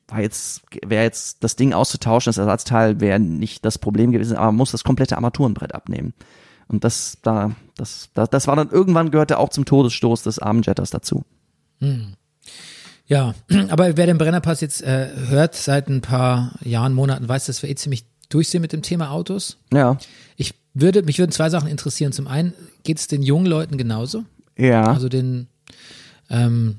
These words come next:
Speaker 2: ja, keine Ahnung, Leuten, die, Leute, die jetzt zwanzig sind oder gerade den Führerschein gemacht haben,
Speaker 1: Ja.
Speaker 2: vielleicht fragen wir das Katja mal, was da
Speaker 1: Unbedingt.
Speaker 2: da der Trend ist. Und dann frage ich mich, wie stehst du zu dem, du hast dich ja auch, oder wir haben uns auch beschäftigt, ähm,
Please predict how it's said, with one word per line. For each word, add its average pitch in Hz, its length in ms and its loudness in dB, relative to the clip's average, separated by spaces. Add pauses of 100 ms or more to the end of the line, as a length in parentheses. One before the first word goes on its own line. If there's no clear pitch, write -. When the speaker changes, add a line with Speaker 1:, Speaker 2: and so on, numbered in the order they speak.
(140)
Speaker 2:
ja, 107 100 -6
keine 113 220 -4
Ahnung, 113 120 0
Leuten, 117 220 -2
die, 131 60 -4
Leute, 127 260 -2
die 120 80 -6
jetzt 120 260 -4
zwanzig 165 320 2
sind 160 140 2
oder 135 180 2
gerade 123 160 2
den 117 80 -2
Führerschein 170 480 0
gemacht 143 380 -2
haben, 131 260 0
Speaker 1:
Ja. 120 60 -8 (160)
Speaker 2:
vielleicht 127 200 -4
fragen 156 200 0
wir 147 40 0
das 147 120 -2
Katja 160 300 -4
mal, 107 200 0
was 110 160 -6
da 113 380 -4
Speaker 1:
Unbedingt. 170 460 4 (120)
Speaker 2:
da 139 100 2
der 127 140 0
Trend 127 300 -4
ist. 135 180 -8 (460)
Und 147 160 2
dann 180 140 6
frage 185 280 2
ich - 80 -4
mich, 180 280 -2 (760)
wie 139 140 0
stehst 170 320 2
du 165 100 4
zu - 160 -2
dem, 156 300 0
du 135 120 4
hast 185 140 2
dich 160 100 0
ja 156 60 0
auch, 151 120 -4
oder 127 180 0
wir 185 160 4
haben 156 80 2
uns 135 100 -4
auch 131 100 -6
beschäftigt, - 720 -4
ähm, 123 420 -2